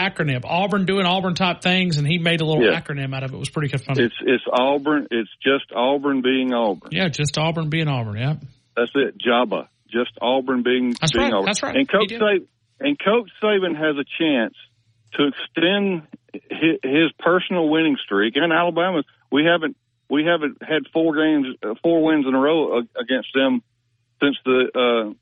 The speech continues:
Speaker 2: since the seventies. Coach Saban has, has gotten three in a row over 'em,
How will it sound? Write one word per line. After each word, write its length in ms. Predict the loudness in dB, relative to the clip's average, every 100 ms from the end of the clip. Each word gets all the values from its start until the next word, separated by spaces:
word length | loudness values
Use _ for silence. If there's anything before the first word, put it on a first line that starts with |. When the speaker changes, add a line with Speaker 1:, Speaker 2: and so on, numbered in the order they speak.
| -6
Speaker 2:
since 160 | -4 -2 -4
the 60 | -2
seventies. 460 | 2 2 0 -6 -12 -16 _ _ _ _ _ _ _ _ _ _
Coach 200 | 0 0 2
Saban 300 | 0 2 2
has, 100 | 0 -2 _ _ _ _ -4
has 140 | -2 2
gotten 320 | 2 0 -2 -2
three 260 | 2 2
in 60 | 4
a 40 |
row 360 | 2 2 4 2
over 180 | 0 -2
'em, 140 | -4